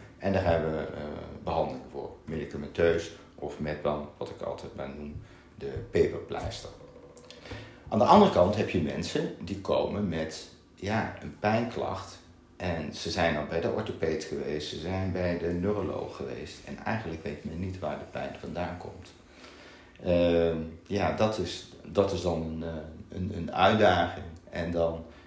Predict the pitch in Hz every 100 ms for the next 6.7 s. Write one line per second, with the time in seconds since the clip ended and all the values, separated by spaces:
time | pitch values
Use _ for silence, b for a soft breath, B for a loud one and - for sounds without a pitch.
0 | B - 85 82 80 80 80 82 - -
1 | 90 104 107 87 85 85 - 95 110 107
2 | 87 82 - 78 80 85 80 73 76 -
3 | 87 - 76 71 85 92 60 - - -
4 | - - - - - - 90 - 82 90
5 | 80 78 76 73 - - - - - 80
6 | 90 90 85 85 85 85